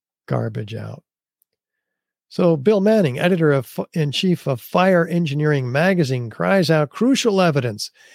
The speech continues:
that could answer many questions is on the slow boat to China,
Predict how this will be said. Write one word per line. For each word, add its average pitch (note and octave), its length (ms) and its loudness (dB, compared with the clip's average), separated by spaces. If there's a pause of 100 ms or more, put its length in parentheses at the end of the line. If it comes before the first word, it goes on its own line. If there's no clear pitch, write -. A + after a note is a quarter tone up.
(180)
that F3 160 0
could F3 140 2
answer E3+ 300 2
many F3 400 4
questions A#2+ 680 -6 (400)
is D3+ 220 0
on C#3+ 160 2
the B2+ 100 -2
slow F3+ 420 2
boat C#3 320 -2
to C3 100 -10
China, C#3 600 -4